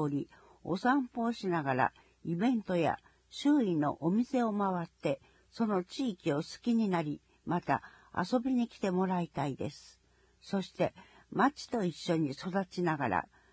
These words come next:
十年、二十年と続くイベントにしたいです。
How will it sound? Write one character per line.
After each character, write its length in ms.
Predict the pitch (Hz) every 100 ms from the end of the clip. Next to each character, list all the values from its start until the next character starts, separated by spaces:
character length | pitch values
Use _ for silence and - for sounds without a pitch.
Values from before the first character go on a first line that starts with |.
| _ 156
十 320 | 180 240 196
年、 260 | 151 139 - -
二 180 | 190 202
十 260 | 226 285 202
年 240 | 156 147
と 140 | 160
続 300 | 156 170 156
く 160 | 151 151
イ 120 | 156
ベ 180 | 160 196
ン 60 | 180
ト 140 | 170
に 140 | 156 151
し 100 | -
た 160 | 156
い 80 | 135
で 140 | 127
す。 260 | 139 -